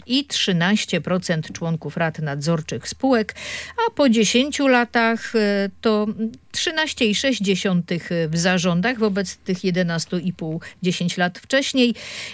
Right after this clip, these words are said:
i osiemnaście i siedem dziesiątych procent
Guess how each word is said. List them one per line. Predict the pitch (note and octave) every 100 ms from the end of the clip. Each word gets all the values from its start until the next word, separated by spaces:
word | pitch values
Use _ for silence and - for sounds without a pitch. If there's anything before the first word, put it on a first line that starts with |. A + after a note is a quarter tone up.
| -
i | D4 D#4+ -
osiemnaście | B3 - G#3+ G3+ B3 - G#3+
i | F#3
siedem | G#3+ G#3 F#3+
dziesiątych | F3+ G3+ F#3 E3 -
procent | F3+ F3+ F3+ E3